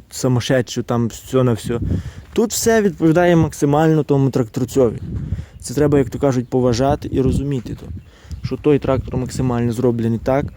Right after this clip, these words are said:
щоб він був невеличким, максимально його можна як хоч модернізувати під себе, це треба робити,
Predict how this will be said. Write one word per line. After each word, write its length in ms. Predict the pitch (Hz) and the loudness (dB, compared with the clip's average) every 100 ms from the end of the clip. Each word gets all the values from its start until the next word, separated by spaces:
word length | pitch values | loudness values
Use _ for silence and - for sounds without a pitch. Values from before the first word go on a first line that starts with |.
| - - | -18 -12
щоб 200 | - 131 | -2 0
він 220 | 123 120 | 2 2
був 240 | 110 113 - - | 0 -4 -6 -2
невеличким, 680 | 131 123 127 143 147 - 170 - - - - - _ - | 2 4 4 4 2 -8 -16 -16 -20 -20 -20 -20 _ -12
максимально 640 | 131 - 143 139 131 127 | -12 -4 0 2 2 0
його 240 | 120 117 | 0 2
можна 420 | 120 123 117 117 110 | 2 2 2 0 0
як 220 | 117 113 | 0 0
хоч 240 | 117 113 | -2 -2
модернізувати 840 | 120 120 117 120 110 120 120 - - | 0 0 0 -2 0 0 0 -2 -6
під 180 | - | -6
себе, 300 | - 135 127 | -2 0 0
це 140 | 120 139 | -2 -2
треба 340 | 113 131 127 | 0 0 2
робити, 420 | 135 127 131 123 | 2 2 0 -2